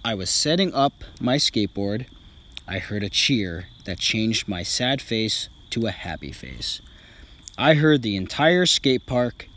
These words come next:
cheering, "Ferbert, Ferbert, Ferbert." With confidence, I took a deep breath and off I went. Picking up speed and keeping my balance,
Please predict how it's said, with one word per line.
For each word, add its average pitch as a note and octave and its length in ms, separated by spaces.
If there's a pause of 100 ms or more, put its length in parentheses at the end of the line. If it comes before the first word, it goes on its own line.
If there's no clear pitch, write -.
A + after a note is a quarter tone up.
(160)
cheering, D3 600 (320)
"Ferbert, E3 840 (220)
Ferbert, F3 840 (280)
Ferbert." E3+ 760 (1080)
With - 200
confidence, C#3+ 640 (200)
I F#2+ 100
took - 200
a G#2+ 80
deep - 360
breath G2 420 (280)
and F#2+ 160 (120)
off C#3+ 260
I C3+ 160
went. G#2 480 (480)
Picking F#3 300
up D3+ 160
speed A#2+ 500
and G#2 180
keeping D3+ 320
my A#2+ 140
balance, G2+ 540